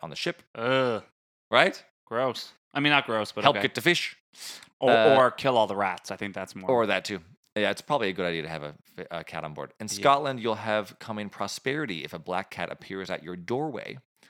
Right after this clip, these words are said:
Speaker 1: And in France, something magical is about to happen if you see a black cat.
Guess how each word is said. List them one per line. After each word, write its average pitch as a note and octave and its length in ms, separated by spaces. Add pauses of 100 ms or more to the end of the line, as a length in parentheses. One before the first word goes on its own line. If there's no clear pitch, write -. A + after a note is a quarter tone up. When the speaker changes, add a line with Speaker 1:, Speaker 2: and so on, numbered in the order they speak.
(300)
Speaker 1:
And G#2+ 80
in A2 100
France, C#3+ 640
something C#3+ 500
magical C#3+ 680
is F2+ 100
about E2+ 200
to D#2+ 80
happen D2+ 280
if C#2+ 80
you E2 80
see - 200
a C#2 40
black C2+ 260
cat. - 280